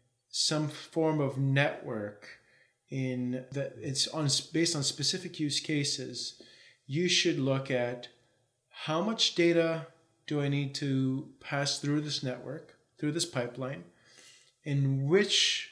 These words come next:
one of these technologies will best suit me. So do I need a very limited amount of data pumped through this pipeline? If so, then L P wan is, is the right,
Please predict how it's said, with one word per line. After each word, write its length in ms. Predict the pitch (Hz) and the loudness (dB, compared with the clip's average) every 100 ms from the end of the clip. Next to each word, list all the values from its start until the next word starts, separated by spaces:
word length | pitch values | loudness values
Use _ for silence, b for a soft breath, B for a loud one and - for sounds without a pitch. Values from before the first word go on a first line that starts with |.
| _ | _
one 320 | 143 139 165 170 | -4 0 4 4
of 120 | 147 | 4
these 280 | 151 139 135 | 4 2 0
technologies 760 | 147 - 135 131 123 127 117 | -2 0 2 2 2 0 0
will 240 | 127 117 - - | -2 -2 -6 -2
best 500 | 131 127 - - - b b b b b _ | 0 2 2 2 -4 b b b b b _
suit 500 | - - 143 135 - | 4 8 8 6 0
me. 280 | 117 - - _ _ _ _ _ _ - | -10 -10 -16 _ _ _ _ _ _ -10
So 320 | - 120 110 | -6 -4 -4
do 240 | 110 113 | -4 -2
I 140 | 117 123 | 0 2
need 420 | 131 131 123 120 - | 2 2 2 -2 -4
a 80 | - | -6
very 760 | 117 113 131 127 127 123 120 127 | -8 2 4 6 6 4 0 -2
limited 300 | 143 175 185 | 0 2 2
amount 220 | 180 180 | 2 2
of 80 | 180 | 2
data 480 | 175 170 170 165 165 - _ _ | 4 6 8 6 0 -10 _ _
pumped 420 | - 151 147 - - - | -2 -2 -2 -10 -16 -14
through 200 | - 143 | -6 -2
this 140 | 143 | -2
pipeline? 680 | - 151 151 - 165 165 156 b b b b b | -2 -4 -6 -4 -4 -4 -8 b b b b b
If 180 | 127 | 0
so, 460 | - 143 160 202 175 | 4 6 6 4 -2
then 220 | 135 123 | -4 -4
L 120 | 120 123 | -2 -4
P 180 | 131 | -2
wan 260 | 123 120 120 | -2 -2 -2
is, 300 | 113 110 - | 0 0 0
is 160 | 135 123 | -4 -6
the 120 | 127 | -4
right, 360 | 113 113 110 | -2 -4 -6